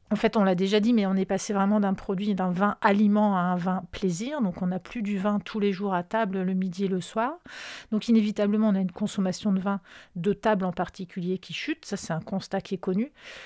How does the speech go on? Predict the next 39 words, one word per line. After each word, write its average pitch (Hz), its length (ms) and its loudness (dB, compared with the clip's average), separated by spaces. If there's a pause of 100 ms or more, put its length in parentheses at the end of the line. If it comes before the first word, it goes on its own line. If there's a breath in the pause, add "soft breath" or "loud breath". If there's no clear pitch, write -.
(140)
Euh, 175 120 2
au 185 80 4
même 185 160 4
titre - 180 -6
que - 100 -4
l'apprentissage 202 760 -2
plus 202 100 -12
tardif 190 360 -6
du 190 120 -4
vin 202 200 0
par 202 120 -4
les 185 120 -2
consommateurs 214 840 0
ou 202 100 2
l'augmentation 185 580 0
du 190 140 2
nombre 185 180 0
de 180 100 -4
familles 190 280 0
monoparentales. 185 840 0
Donc, 196 240 -2
moins 208 260 6
d'occasions 208 500 0
de 214 100 2
consommer 185 440 -4
de 165 80 -8
vin. 220 140 -2
Ça, 208 160 -8
c'est - 240 -8
des 175 320 -6
évolutions 196 560 -2
naturelles 208 500 0
de 190 80 -2
la 175 120 0
société 180 520 -8 (460 loud breath)
qui - 100 -16
font 214 220 -2
que 196 100 -4
le, 185 100 0